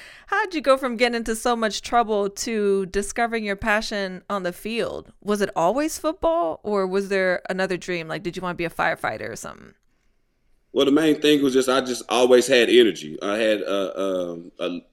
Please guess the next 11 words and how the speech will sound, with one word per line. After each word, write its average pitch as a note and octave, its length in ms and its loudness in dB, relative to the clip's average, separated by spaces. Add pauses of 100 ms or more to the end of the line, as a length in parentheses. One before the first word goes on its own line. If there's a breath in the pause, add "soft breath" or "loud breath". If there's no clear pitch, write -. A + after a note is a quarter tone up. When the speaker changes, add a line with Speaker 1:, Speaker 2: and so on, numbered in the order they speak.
Speaker 2:
unlimited A2+ 520 2
amount A2 320 2
of G2+ 80 -4
energy. G#2 400 -2
I F2+ 80 -6
could F2 200 -10
go G2+ 180 0
all G#2 260 -2
day, G2 260 -2
all G2+ 220 -4
night. F#2+ 360 -4